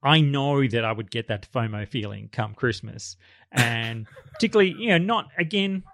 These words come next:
Speaker 1: launch titles, you know, sometimes they're great, sometimes they're not. More often, they're not as good as what will come out a year later. But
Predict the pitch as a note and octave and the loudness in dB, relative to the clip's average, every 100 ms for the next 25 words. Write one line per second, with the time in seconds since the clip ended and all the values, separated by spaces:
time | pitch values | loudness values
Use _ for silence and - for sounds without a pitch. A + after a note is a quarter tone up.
0 | - _ _ F3 G3 G3+ - G3 F3+ F3+ | -20 _ _ 2 2 2 0 2 2 0
1 | F3+ - - E3 C3 B2+ E3+ D#3+ E3 D#3 | -4 -6 -2 2 2 2 -2 0 -2 -4
2 | D3+ B2+ C3+ C#3 - C#3+ C#3+ C3 B2 - | -4 0 0 0 -2 -6 -4 -4 -4 -4
3 | A2+ G#2+ G#2+ A2 - - D3 D#3+ D#3+ B2+ | -4 -4 -6 -8 -12 -6 2 6 6 4
4 | C3+ A#2+ G#2 A#2 A2 A#2 A#2 A2+ G#2+ - | 0 -8 -8 -8 -6 -4 -6 -6 -10 -6
5 | A2+ G#2+ G2 A2+ A2+ G#2+ - G#2 G2+ G#2 | -6 -6 -6 -8 -8 -10 -8 -8 -8 -10
6 | F#2 G#2 G#2+ G2+ G2+ - _ - _ _ | -12 -12 -12 -14 -16 -20 _ -20 _ _
7 | - G#2 B2 A#2+ B2 | -10 2 6 6 4